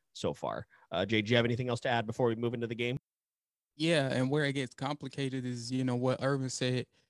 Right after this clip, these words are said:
Speaker 2: in the press conference is, you know, I'm, and I'm just paraphrasing here,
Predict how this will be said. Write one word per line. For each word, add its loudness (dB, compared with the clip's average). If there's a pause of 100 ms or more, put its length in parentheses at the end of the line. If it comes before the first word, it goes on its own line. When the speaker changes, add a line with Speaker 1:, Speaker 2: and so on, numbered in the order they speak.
Speaker 2:
in -4
the -4
press 0
conference -6
is, -8
you 0
know, 4
I'm, 2
and 4
I'm 2
just 0
paraphrasing -2
here, -4